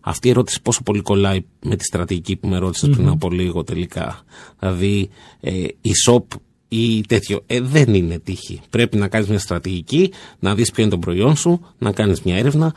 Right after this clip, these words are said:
Speaker 1: να δεις αν μπορείς να υποστηρίξεις σωστά το e-shop και μετά να πεις ότι θα φτιάξω ένα e-shop. Γιατί έχω ένα προϊόν το οποίο μπορεί να πουληθεί. Αλλιώς φτιάξεις μια ιστοσελίδα.
Speaker 2: Δεν είναι όμως όλες, όλοι οι κλάδοι και όλες οι επιχειρήσεις για ένα e-shop,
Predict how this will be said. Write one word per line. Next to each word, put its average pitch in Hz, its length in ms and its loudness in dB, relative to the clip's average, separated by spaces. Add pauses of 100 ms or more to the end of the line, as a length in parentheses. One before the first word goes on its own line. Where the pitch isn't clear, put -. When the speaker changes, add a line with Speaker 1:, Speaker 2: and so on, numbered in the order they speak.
(180)
Speaker 1:
να 101 160 2
δεις 117 180 2
αν 110 100 2
μπορείς 98 260 0
να 101 60 2
υποστηρίξεις 87 520 -4
σωστά - 280 -4
το 92 160 -6
e-shop 165 200 0 (400)
και 160 180 2
μετά 143 320 4
να 107 140 6
πεις 98 240 -2
ότι 92 140 -4
θα - 120 -8
φτιάξω - 400 -6
ένα 85 140 -2
e-shop. 82 280 -6 (140)
Γιατί 98 360 -2
έχω 123 140 2
ένα 107 140 2
προϊόν 123 340 0
το 139 60 -6
οποίο 143 160 2
μπορεί 113 240 2
να 160 120 2
πουληθεί. 117 420 -2 (600)
Αλλιώς 196 420 2
φτιάξεις - 300 -8
μια 233 100 0
ιστοσελίδα. 104 540 -2 (360)
Speaker 2:
Δεν 247 300 6
είναι 156 380 8
όμως 147 340 8
όλες, 139 760 8
όλοι 151 220 8
οι 135 60 6
κλάδοι 131 420 4
και - 140 4
όλες 127 200 6
οι - 60 -8
επιχειρήσεις 120 560 0
για 120 140 -2
ένα 113 140 0
e-shop, 113 280 -4